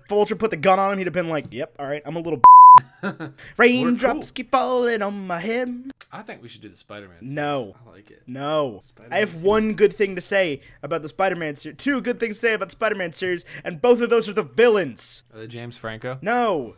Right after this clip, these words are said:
Speaker 1: It's Willem Dafoe and Alfred Molina.
Speaker 2: Is that Sandman?
Speaker 1: No.
Speaker 2: Who's Alfred Molina?
Speaker 1: Doc Ock.
Speaker 2: Oh, dude, he's so good.
Speaker 1: Yeah.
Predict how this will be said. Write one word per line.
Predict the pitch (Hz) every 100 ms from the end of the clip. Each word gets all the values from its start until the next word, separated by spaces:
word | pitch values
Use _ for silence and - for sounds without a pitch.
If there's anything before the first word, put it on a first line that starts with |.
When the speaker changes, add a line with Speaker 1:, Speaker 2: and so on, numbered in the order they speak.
| _
Speaker 1:
It's | 127 -
Willem | 220 277
Dafoe | 220 - 254
and | 226
Alfred | 208 233 220
Molina. | 202 190 226 156 107
Speaker 2:
Is | 107
that | 117 113 -
Sandman? | 113 101 110 117 117
Speaker 1:
No. | 143 240 262 214 127 104
Speaker 2:
Who's | 113
Alfred | 107 104
Molina? | 95 92 87 _ _
Speaker 1:
Doc | 196 226
Ock. | 220 220 151 -
Speaker 2:
Oh, | 123 135 139 135 127
dude, | 120 113
he's | 120 -
so | 104
good. | 92
Speaker 1:
Yeah. | 208 214 113